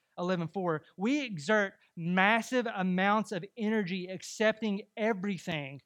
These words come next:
<gasps> like a big whale just sucking everything in, rather than exerting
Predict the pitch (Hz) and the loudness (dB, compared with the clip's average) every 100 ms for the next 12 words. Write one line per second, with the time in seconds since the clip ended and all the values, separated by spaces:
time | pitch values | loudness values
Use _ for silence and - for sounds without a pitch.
0 | _ 262 285 302 302 294 285 277 - 196 | _ -10 -8 -8 -8 -8 -8 -10 -2 0
1 | 185 165 139 202 202 165 196 190 160 143 | 0 -2 -2 0 0 0 2 4 4 0
2 | 143 - 226 196 165 196 220 208 202 175 | -6 -2 -2 0 0 2 2 0 0 0
3 | 190 214 180 156 180 208 220 190 185 165 | 2 2 2 2 2 4 2 2 -2 -4
4 | 190 202 170 147 143 | 0 0 0 -4 -8